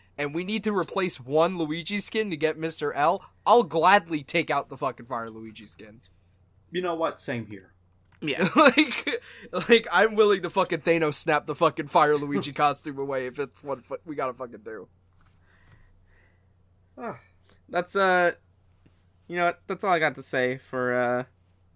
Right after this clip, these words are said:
Speaker 3: for, for, for
Speaker 1: Uh,
Speaker 3: Paper
Speaker 1: I
Speaker 3: Mario.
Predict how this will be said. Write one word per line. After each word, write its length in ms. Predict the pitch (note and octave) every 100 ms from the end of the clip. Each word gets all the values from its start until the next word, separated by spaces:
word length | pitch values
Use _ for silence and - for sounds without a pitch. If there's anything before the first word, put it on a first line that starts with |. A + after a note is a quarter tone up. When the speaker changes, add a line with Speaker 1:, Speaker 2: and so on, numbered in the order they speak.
| _ _ _ _ _ _ _ _
Speaker 3:
for, 420 | _ C#3 B2+ B2 A#2+
for, 160 | C3
for 60 | A#2+
Speaker 1:
Uh, 200 | C#3 C3+
Speaker 3:
Paper 120 | -
Speaker 1:
I 60 | B2
Speaker 3:
Mario. 460 | G2+ G#2+ A2+ A#2+